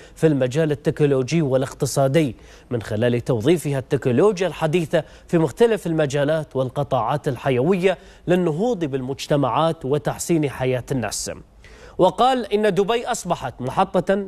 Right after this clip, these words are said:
رئيسية للتكنولوجيا المتقدمة ومختبرا لنماذج العمل المستقبلية التي تقوم على تصميم وإعداد الاستراتيجيات والسياسات في القطاعات الحيوية.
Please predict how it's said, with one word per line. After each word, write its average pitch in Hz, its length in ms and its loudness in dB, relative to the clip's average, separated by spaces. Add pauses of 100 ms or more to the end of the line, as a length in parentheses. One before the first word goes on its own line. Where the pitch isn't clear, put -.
رئيسية 170 600 -2
للتكنولوجيا 160 840 0
المتقدمة 151 800 -2 (340)
ومختبرا 143 640 2
لنماذج 135 680 -2
العمل 131 400 -2
المستقبلية 131 920 0 (340)
التي 196 300 0
تقوم 226 440 0
على 143 260 -4
تصميم 151 600 -2
وإعداد 127 520 -2
الاستراتيجيات 127 960 -2
والسياسات 120 720 -2
في - 80 -8
القطاعات 123 600 -4
الحيوية. 120 760 -2